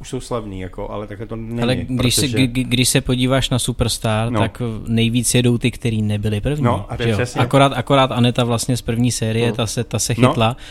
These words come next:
Speaker 1: ale to je
Speaker 2: ale jo, že možná je to tak, že opravdu ten člověk potom jako,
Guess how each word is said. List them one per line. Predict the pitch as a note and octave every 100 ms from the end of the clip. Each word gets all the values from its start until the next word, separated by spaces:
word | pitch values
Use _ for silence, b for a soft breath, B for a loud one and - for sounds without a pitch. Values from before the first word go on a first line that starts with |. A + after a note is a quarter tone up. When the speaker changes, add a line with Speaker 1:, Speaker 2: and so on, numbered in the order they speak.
| -
Speaker 1:
ale | F#2+
to | G#2
je | G#2
Speaker 2:
ale | A#2+ A#2+ A#2+ A#2+ A#2+
jo, | C3+ F3 E3+
že | E3+
možná | E3 E3 F#3
je | F3+
to | F#3
tak, | F#3 E3+
že | E3+
opravdu | D#3+ F3 E3+
ten | E3 E3 D3+
člověk | - E3 D#3+
potom | D#3+ - E3+
jako, | D#3+